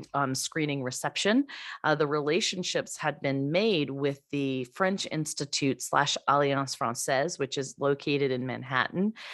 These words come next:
They really are, have a huge presence in New York. They, um, it is, like, a French school, and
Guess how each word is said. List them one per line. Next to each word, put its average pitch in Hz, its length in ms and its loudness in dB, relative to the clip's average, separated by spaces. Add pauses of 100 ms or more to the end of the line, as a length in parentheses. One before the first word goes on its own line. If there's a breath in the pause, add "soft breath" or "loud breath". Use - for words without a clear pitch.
(220 loud breath)
They 147 260 4
really 151 420 2
are, 135 300 2
have 135 120 -8
a 139 40 -2
huge 208 640 -2
presence 135 540 -2
in 135 160 0
New 131 80 2
York. 127 460 2
They, 127 380 2
um, 127 240 -4
it 135 100 0
is, 135 180 0
like, 127 160 -2
a 151 60 -6
French - 560 -2
school, 151 640 2
and 127 220 0